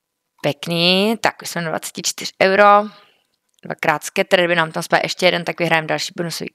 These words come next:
kola. Tak, teďka by nám tam mohl něco to poslat. Hele, pojď. Děvče. Hmm.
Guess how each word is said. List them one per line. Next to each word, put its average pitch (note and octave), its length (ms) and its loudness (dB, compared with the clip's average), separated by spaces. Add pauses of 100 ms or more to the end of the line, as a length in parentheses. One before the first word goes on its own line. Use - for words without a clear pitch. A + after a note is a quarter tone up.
kola. G#3+ 360 6 (2250)
Tak, D#3 220 2
teďka F#3 280 0
by F3+ 80 2
nám E3 160 2
tam F3 140 2
mohl E3 200 0
něco D#3+ 280 -6
to D3+ 240 2 (140)
poslat. D#3+ 460 0 (600)
Hele, E3 380 2
pojď. G3+ 420 2 (1080)
Děvče. E3 460 0 (1200)
Hmm. D#3+ 540 -4